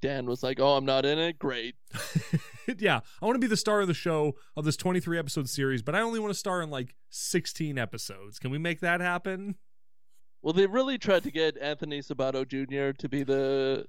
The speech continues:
Speaker 1: Dan family man,
Speaker 2: <sighs> Yeah.
Speaker 1: but that didn't take.
Speaker 2: Mm-mm. It was unbelievable. You, you, you wouldn't be-, believe that he, that guy was the host of a morning show. You'd be like, "That guy's a billionaire. He owns the yacht club."
Speaker 1: Yeah, and, uh,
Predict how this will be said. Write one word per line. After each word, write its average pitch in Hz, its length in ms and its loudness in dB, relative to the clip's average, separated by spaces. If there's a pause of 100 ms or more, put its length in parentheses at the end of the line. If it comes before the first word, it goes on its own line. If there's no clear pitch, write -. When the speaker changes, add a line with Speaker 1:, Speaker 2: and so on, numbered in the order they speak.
(160)
Speaker 1:
Dan 139 360 4
family 143 440 4
man, 151 360 4
Speaker 2:
<sighs> - 20 -4
Yeah. - 60 -4
Speaker 1:
but 127 180 4
that 143 200 4
didn't 147 260 -4
take. 143 480 0
Speaker 2:
Mm-mm. 110 460 -10 (200)
It 214 240 -4
was 202 180 -2
unbelievable. 143 800 -2 (340)
You, 147 100 -12 (100)
you, 185 240 -6
you 214 220 -2
wouldn't 220 200 0
be-, 208 120 2
believe 175 380 -2
that 135 140 0
he, 156 180 -2
that 151 180 2
guy 160 100 0
was 139 140 -2
the 135 80 -2
host 135 280 0
of 127 40 -2
a 117 60 -2
morning 123 340 -4
show. 98 240 -12
You'd 110 140 -10
be 123 80 -4
like, 120 140 -4
"That 196 120 -4
guy's 170 200 0
a 127 40 -2
billionaire. 117 460 -2
He 143 100 -2
owns 156 200 -6
the 117 80 -4
yacht 156 260 -4
club." - 340 -16 (1200)
Speaker 1:
Yeah, 151 160 4
and, 139 180 0
uh, 143 320 4